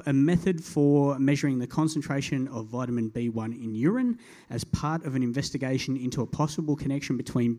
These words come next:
B one deficiency and heart failure. The project itself, which proved too difficult,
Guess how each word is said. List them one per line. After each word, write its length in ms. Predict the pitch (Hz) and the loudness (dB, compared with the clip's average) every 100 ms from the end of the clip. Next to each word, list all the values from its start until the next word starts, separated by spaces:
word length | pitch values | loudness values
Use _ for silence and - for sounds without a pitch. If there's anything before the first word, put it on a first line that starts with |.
| - | 2
B 160 | 160 | 2
one 180 | 156 151 | 4 0
deficiency 720 | 139 - 185 175 175 - 170 - | -2 -2 -2 0 -2 -2 -4 -4
and 100 | 131 | -6
heart 260 | - 127 | -4 -4
failure. 420 | 131 117 101 104 107 _ _ _ _ - - - _ _ | -4 -4 -4 -6 -10 _ _ _ _ -20 -20 -20 _ _
The 80 | 151 | -4
project 500 | - 202 240 226 - | 0 2 2 2 2
itself, 560 | 190 - - 247 156 - | 0 0 -2 -2 -2 -2
which 220 | 147 - | -4 -2
proved 280 | - 165 151 | 2 4 4
too 220 | - 208 | 0 0
difficult, 600 | 175 185 - - 110 127 | 2 0 0 0 2 0